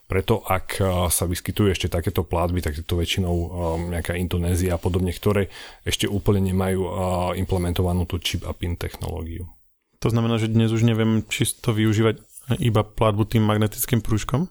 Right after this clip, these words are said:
Speaker 2: Karty, ktoré sú akože bežne teraz v obehu, už sú také, že majú ten čip, jak ste hovorili?
Speaker 1: Áno, áno, ten magnetický prúžok tam ešte je. On, ako som vravel, že aj kvôli tomu, že vlastne celosvetovo ešte, a, táto schéma nie je implementovaná a takisto v nejakých hraničných situáciách, keby ten čip nefungoval, tak môže ešte vlastne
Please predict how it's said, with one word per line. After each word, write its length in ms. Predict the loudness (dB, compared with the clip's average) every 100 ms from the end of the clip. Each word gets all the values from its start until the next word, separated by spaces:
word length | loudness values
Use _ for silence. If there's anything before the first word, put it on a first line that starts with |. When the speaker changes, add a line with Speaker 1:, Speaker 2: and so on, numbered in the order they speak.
| -4
Speaker 2:
Karty, 320 | 0 0 0
ktoré 220 | 2 2
sú 180 | 2 2
akože 460 | 2 2 0 -2 0
bežne 400 | 4 4 4 4
teraz 240 | 2 4
v 80 | 4
obehu, 240 | 4 4
už 160 | 2 0
sú 20 |
také, 300 | 0 0 0
že 160 | 2 4
majú 160 | 2
ten 160 | 2 2
čip, 180 | 2 2
jak 80 | 2
ste 140 | 0 2
hovorili? 300 | 4 4 4
Speaker 1:
Áno, 160 | 2
áno, 60 | -2
ten 100 | 0
magnetický 380 | 0 0 -2 0
prúžok 240 | 2 2
tam 160 | 0 0
ešte 240 | 0 -2
je. 420 | -4 -4 -2 0 0
On, 240 | 0 -2 -4
ako 320 | -6 -2 -2
som 160 | -2
vravel, 240 | -2 0 2
že 100 | 0 -2
aj 160 | -4 -2
kvôli 240 | 0 0
tomu, 220 | 0 0 0
že 100 | 0
vlastne 300 | 0 0 -2
celosvetovo 580 | -2 -2 -2 0 0 0
ešte, 240 | -2 -2 -4 -10 -6
a, 220 | -2 -2
táto 240 | -2 -2 -2
schéma 320 | 0 -2 -2
nie 100 | -4 -4
je 60 |
implementovaná 800 | -2 0 2 2 2 2 2 0 -2 -12 -16 -12
a 60 | -2
takisto 340 | 2 2 2
v 140 | 0 0
nejakých 260 | -2 -2
hraničných 400 | -2 0 0 0
situáciách, 540 | -2 -2 0 0 0 -2
keby 240 | -2 -2
ten 160 | -2 -2
čip 180 | 0 0
nefungoval, 600 | 0 0 -2 0 0 0
tak 180 | -2 -2
môže 300 | -2 0 -2
ešte 240 | -2 -4
vlastne 400 | -2 -2 -2 -4